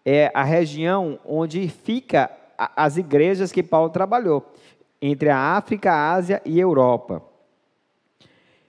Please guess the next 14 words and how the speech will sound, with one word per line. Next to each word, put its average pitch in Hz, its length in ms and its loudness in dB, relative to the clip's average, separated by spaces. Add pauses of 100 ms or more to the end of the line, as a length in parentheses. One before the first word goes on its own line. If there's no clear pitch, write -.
(1500)
Trazendo 160 400 2
um 147 40 -6
pouco 160 220 -2
mais 175 220 0
perto, 180 360 0
a 202 60 0
gente 180 180 -8
vai 180 140 2
ver 175 220 2
numa 185 180 0
pontinha 202 640 -6
do 185 100 0
mapa 160 380 -2
lá, 165 400 -2